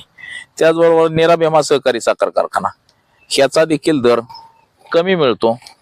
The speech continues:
हे देखील कारण त्याला ठरले गेलेलं आहे. म्हणजे अशी विविध कारणं ही हर्षवर्धन पाटील यांच्या पराभवाला जबाबदार आहेत आणि त्यातूनच हर्षवर्धन पाटील यांचा एकंदरीत पराभव झाला असं आपल्याला म्हणता येईल.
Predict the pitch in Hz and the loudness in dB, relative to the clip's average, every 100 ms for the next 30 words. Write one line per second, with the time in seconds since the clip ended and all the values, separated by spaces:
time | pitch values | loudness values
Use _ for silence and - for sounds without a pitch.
0 | _ - - 165 165 143 156 143 135 127 | _ -12 -4 -2 0 0 -2 0 0 0
1 | 117 113 113 139 _ _ _ _ _ - | 0 0 0 -4 _ _ _ _ _ -4
2 | 110 101 98 90 87 82 85 90 87 - | 0 0 0 0 0 0 -2 -6 -10 -12
3 | - - - - _ - - - 131 147 | -20 -10 -10 -10 _ -20 -14 -2 -2 0
4 | 180 - - 175 170 185 180 165 156 143 | -2 -2 -2 0 2 2 2 0 2 0
5 | 147 151 135 139 139 139 147 127 127 127 | 0 0 -2 0 0 0 -2 0 0 0
6 | 120 127 - 120 110 104 104 123 156 _ | 0 -2 0 0 2 2 2 0 -4 _
7 | _ _ _ _ _ 104 135 143 143 127 | _ _ _ _ _ 0 4 2 2 2
8 | 110 98 110 127 - _ _ - 123 127 | 2 2 0 -2 -10 _ _ -2 0 0
9 | 135 127 143 135 127 135 113 110 113 107 | 0 0 0 -2 -2 0 0 0 0 -2
10 | 104 101 98 98 131 - - - 110 - | 0 0 0 0 -2 -4 -12 -2 -2 0
11 | 110 113 120 - 123 123 117 110 104 104 | 0 0 0 0 2 4 2 2 2 2
12 | 101 104 - 92 113 - _ _ _ _ | 0 0 0 0 -2 -6 _ _ _ _
13 | _ - 107 98 110 92 87 | _ 0 0 0 0 0 -2